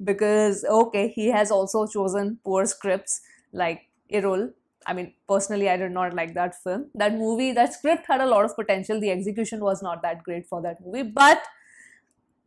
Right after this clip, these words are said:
I feel this is something that is right up his alley. He can definitely, definitely pull off this role. I don't think we need to feel underconfident that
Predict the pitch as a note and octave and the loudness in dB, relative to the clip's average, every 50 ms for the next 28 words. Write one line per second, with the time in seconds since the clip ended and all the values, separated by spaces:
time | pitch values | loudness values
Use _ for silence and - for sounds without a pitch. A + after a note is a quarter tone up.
0 | _ _ _ _ _ - _ - C4+ D4 F4+ - - - F4+ F4+ F#4 E4 B3+ D4+ | _ _ _ _ _ -16 _ 6 8 8 8 6 2 2 4 6 6 6 4 2
1 | D#4+ D#4+ D4+ D4+ - B3+ A#3+ A#3+ - D#4 C4+ A#3+ A#3 A3+ A3 - - - _ _ | 2 2 0 2 2 0 0 0 -2 -4 0 4 4 4 4 2 -2 -14 _ _
2 | _ _ _ _ _ - - - _ _ - F2+ F2+ A2+ G3+ A3 G#3+ F3+ F#3+ F#3+ | _ _ _ _ _ -20 -20 -20 _ _ -20 -20 -20 -16 -10 -8 -6 -6 -6 -8
3 | - G3+ F#3+ E3+ G3 G3+ F#3+ A#3+ B3 A#3+ G#3 G3 - G#3 B3+ G3 G#3+ E3 E3 E3+ | -8 -8 -4 0 0 2 2 4 4 4 2 2 2 0 0 0 0 0 -2 -2
4 | E3 F3 F#3+ F3+ - A#3 - - A3 A3 G3+ G3+ G#3+ G#3+ G#3 - - C#4 B3+ B3+ | -4 -6 -6 -6 -6 -4 -4 -2 -2 -2 2 4 4 4 4 0 -2 0 0 0
5 | A#3+ A3+ A#3 A3+ G3+ G3 G3 - G#3+ G3+ F#3+ F#3 - G3 G3 - F#3+ F3+ F3+ F3+ | 0 0 0 0 0 0 0 0 -4 -6 -6 -4 -6 -8 -6 -4 -4 -4 -4 -4
6 | - - F#3 F3 E3+ - F#3+ G3 F#3+ - F#3+ F#3+ F#3 F3+ F#3 F#3 - - - - | -4 -4 -4 -4 -4 -6 -6 -6 -6 -4 -2 0 0 0 0 0 -4 -10 -18 -20
7 | - - - - C4+ C4+ C#4 C#4+ D#4+ E4+ E4 - G4+ E4 D#4 C#4 C4+ C#4 C#4 C#4 | -20 -8 0 6 8 8 10 10 10 8 8 8 6 6 8 6 6 4 4 0
8 | B3+ - D#4 D4 - D4 C#4 D4 C#4+ - - A#3 G#3+ G#3 A3 C4 C4 C4+ A#3 A3 | -2 -2 -4 -2 0 0 0 0 0 0 -2 -2 -2 0 -2 0 2 2 2 2
9 | A3+ - A#3+ G#3+ A3+ A#3 A#3 G#3+ A3 A3 A3 A3 - | 2 0 -2 -2 0 -2 -2 2 2 2 2 2 -2